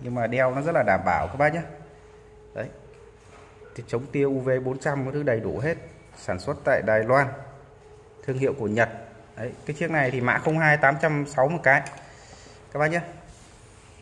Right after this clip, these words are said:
Đấy, chiếc này thì cái gọng nó màu, ờ, đây. Đấy. Hàng chưa qua sử dụng. Đấy.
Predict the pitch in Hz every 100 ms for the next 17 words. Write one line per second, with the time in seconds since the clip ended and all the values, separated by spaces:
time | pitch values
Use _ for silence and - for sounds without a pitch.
0 | - - - - - 107 123 151 151 139
1 | 120 123 120 143 147 117 123 143 131 113
2 | 110 107 - - - - - - 117 -
3 | - - - - - - - - - -
4 | - - - - - - - - _ _
5 | _ - 120 127 131 - _ _ _ _
6 | _ _ _ _ _ _ _ _ _ _
7 | _ _ _ _ _ _ 120 113 - 135
8 | 131 139 135 107 95 113 - - - _
9 | _ - - _ _ _ _ _ - 117